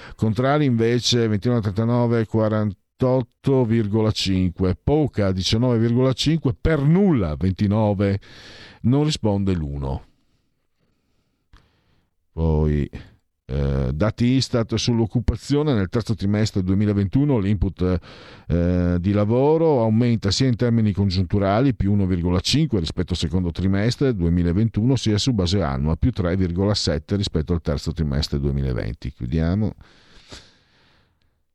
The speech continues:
Poi abbiamo un sondaggio Tecne, P D ventuno virgola sette, Meloni venti virgola sei, Lega diciotto virgola quattro, quattordici virgola quattro Cinque Stelle, otto virgola otto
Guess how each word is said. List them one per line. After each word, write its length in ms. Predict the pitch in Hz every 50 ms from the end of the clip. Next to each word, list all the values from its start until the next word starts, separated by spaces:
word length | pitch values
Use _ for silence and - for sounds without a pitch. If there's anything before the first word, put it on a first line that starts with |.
| _ _ _ _
Poi 220 | - 82 80 80 80
abbiamo 580 | 76 73 82 85 82 78 78 76 78 76 - - _
un 140 | - 131 120
sondaggio 600 | - - - 107 196 202 123 123 - 90 113 107
Tecne, 840 | - - 131 113 - - 123 117 127 139 151 170 190 196 - - - - - - - _ _ _
P 200 | _ 170 170 165
D 300 | 147 147 190 190 180 151 117
ventuno 380 | 104 113 117 - 139 135 127
virgola 360 | 120 123 117 113 120 120 120 117
sette, 720 | - - - 147 147 160 156 - - 180 175 165 131 110
Meloni 640 | 98 101 107 110 110 113 110 107 107 104 101 95
venti 340 | 90 85 98 98 95 87 95
virgola 440 | 90 87 95 87 92 82 90 92 101
sei, 600 | - - - 120 123 127 143 147 160 143 110 92
Lega 460 | 90 92 92 92 90 87 85 87 85
diciotto 480 | 80 82 85 - - 90 78 - - 85
virgola 440 | 76 80 82 76 76 80 80 80 80
quattro, 800 | - - 92 92 101 135 156 - - 113 87 73 64 62 62 -
quattordici 480 | - 67 67 - 78 78 69 - 76 73
virgola 320 | 78 73 73 76 73 76
quattro 400 | - - 80 76 78 76 73 71
Cinque 340 | - - 76 76 - 78 80
Stelle, 540 | - - - - 92 95 120 139 143 110 67
otto 240 | 69 69 - -
virgola 320 | 69 76 71 71 76 73 73
otto 400 | 73 76 76 - - - 71